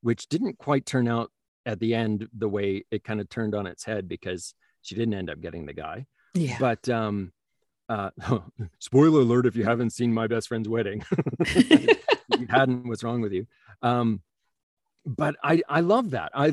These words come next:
Speaker 1: I enjoy those. I enjoyed those growing up. And so getting to do that in a book was, was really fun for me. And I really liked that character, and I resonated with that character. Resi-, resonated? Did I say that right?
Speaker 2: Yes, you did.
Speaker 1: Um,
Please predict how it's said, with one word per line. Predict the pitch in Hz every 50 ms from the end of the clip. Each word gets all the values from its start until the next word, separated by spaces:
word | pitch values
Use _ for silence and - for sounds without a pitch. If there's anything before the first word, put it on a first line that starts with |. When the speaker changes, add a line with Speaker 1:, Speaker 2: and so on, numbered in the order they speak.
| 143 - -
Speaker 1:
I | 139 170
enjoy | 175 160 143 113 139 170 190 180
those. | 139 123 87 82 82
I | 101 101 113
enjoyed | 127 127 127 117 131 135 131
those | 117 131 123 101
growing | - 127 123 117 120 131
up. | 123 - -
And | 107 107
so | 107 - - 120 117
getting | 107 101 131 131 139 127
to | - 127
do | 110 101 123 127
that | 123 123 110 110
in | 110 104
a | 104 98
book | 92 98 123 135 - - -
was, | 113 113 110 101 92 - - _ _ _ _ _
was | - 113 117 98
really | 104 117 131 143 180 196 185 165 151
fun | 127 - 131 131 147 147
for | - 127
me. | 107 98 90 95 -
And | 120 123
I | 127
really | 123 113 120 139 143 143 131
liked | 117 120 120 -
that | - 110 104
character, | - - 131 147 135 - 104
and | 101 110
I | 110
resonated | 107 127 175 185 170 120 110 98 92 90
with | 90 82
that | 80 69 -
character. | - 85 82 - - 76 76 - -
Resi-, | 104 117 123 120 135 131 - -
resonated? | 107 104 107 110 127 127 131 131 156 143
Did | - - -
I | 104
say | - -
that | 110 127 -
right? | - 135 - 233 - _ _ -
Speaker 2:
Yes, | 165 165 - -
you | 156
did. | 147 -
Speaker 1:
Um, | - 123 123 117 117 117